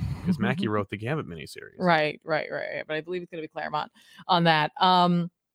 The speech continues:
Speaker 2: but additionally, um, Magneto, uh, you know, takes a seat at, at the ring on Arakko. It's like, "Oh, that's cool." Um, but they question.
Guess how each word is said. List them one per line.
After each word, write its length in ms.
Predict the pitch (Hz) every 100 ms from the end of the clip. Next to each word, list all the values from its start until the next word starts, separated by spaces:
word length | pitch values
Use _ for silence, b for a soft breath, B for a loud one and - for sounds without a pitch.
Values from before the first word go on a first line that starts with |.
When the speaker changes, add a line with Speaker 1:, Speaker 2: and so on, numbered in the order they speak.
| _ _ _ -
Speaker 2:
but 220 | 208 196
additionally, 720 | 190 220 208 208 202 196 190 170 B B B
um, 380 | 196 185 180 180
Magneto, 520 | 202 202 208 202 196
uh, 280 | 190 _ 156
you 200 | 180 180
know, 220 | 170 165
takes 320 | 151 202 180
a 80 | 190
seat 260 | - 196 170
at, 240 | 165 165
at 180 | 160 160
the 300 | 165 160 160
ring 380 | 160 175 170 170 -
on 220 | 165 156
Arakko. 600 | 151 185 226 214 190 175
It's 80 | 170
like, 100 | 208 -
"Oh, 100 | 254
that's 180 | 254
cool." 420 | - 190 180 175 - B -
Um, 180 | 180
but 100 | 185
they 120 | 208 196
question. 680 | 254 247 - 214 170 156